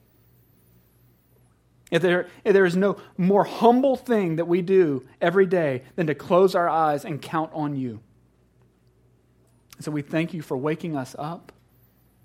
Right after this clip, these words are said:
We thank you for the freedom we enjoy to come here. We thank you for the freedom that you provide for your church wherever it is gathered to come.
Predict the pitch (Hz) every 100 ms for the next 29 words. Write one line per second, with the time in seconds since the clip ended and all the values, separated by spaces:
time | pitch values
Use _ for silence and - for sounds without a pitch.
0 | _ 156 156 175 175 180 170 147 131 -
1 | 185 185 156 180 160 143 160 170 165 139
2 | 175 151 190 185 208 214 - 185 175 202
3 | 196 165 143 196 196 160 - 196 180 156
4 | 180 175 170 160 180 - 196 185 165 160
5 | - - 208 208 226 226 208 190 165 175
6 | 165 156 113 104 - _ _ - - 190
7 | 160 120